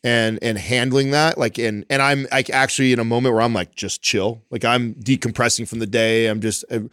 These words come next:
relaxing, and she's managing all these things in our house, right? And everything's running smooth. Like, it's a very attractive. The other one for me, which I, is probably unique and different, is,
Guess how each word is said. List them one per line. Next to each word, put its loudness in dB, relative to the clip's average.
relaxing, 2
and -2
she's 0
managing -2
all 2
these 0
things -2
in -2
our -2
house, -2
right? 2
And -4
everything's -4
running -2
smooth. 2
Like, 0
it's -12
a 0
very 2
attractive. -2
The 0
other 6
one 6
for 0
me, 4
which 2
I, 4
is 0
probably 2
unique -2
and 0
different, 2
is, 2